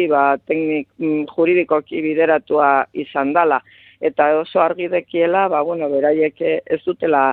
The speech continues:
deliturik egin, beraiek egin dituzten gauza bakarrak izan ziren, ba,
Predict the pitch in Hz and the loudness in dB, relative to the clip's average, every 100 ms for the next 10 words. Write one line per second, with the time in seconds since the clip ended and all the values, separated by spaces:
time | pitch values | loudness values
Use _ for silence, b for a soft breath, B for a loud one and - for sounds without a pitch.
0 | - _ - 143 170 175 - 147 143 - | -2 _ -6 -2 0 -2 -6 -8 -8 -6
1 | 147 196 226 - - 147 165 165 160 - | -2 0 -2 -4 -4 0 2 2 -2 -2
2 | 160 165 165 160 156 156 156 160 170 165 | -4 -4 -2 -2 0 -2 -2 -4 -6 -8
3 | - 160 156 156 170 147 143 147 151 180 | -6 -4 -2 -4 -2 0 0 -2 -4 -4
4 | 175 - - 143 156 151 - 165 180 151 | -6 -6 -8 -6 -4 -4 -2 0 0 -2
5 | _ _ _ _ - 170 156 151 147 147 | _ _ _ _ -16 -8 -2 0 0 -2